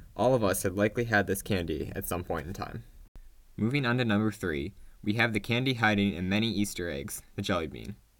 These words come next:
This popular candy was favored by sixteen percent of all people surveyed. Whether we like jelly beans or not,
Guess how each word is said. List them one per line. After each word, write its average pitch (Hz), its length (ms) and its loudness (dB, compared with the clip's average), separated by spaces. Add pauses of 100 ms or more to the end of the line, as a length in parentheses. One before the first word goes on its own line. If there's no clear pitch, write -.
(380)
This 143 180 4
popular 135 440 4
candy 92 320 2
was 95 160 -2
favored 104 260 0
by 92 140 0
sixteen 120 560 -4
percent 107 480 -2
of 104 100 -6
all 98 160 0
people 123 320 -2
surveyed. 73 480 -2 (420)
Whether 127 280 2
we 127 100 4
like 127 220 2
jelly 123 200 2
beans 117 240 2
or 117 60 0
not, 82 300 2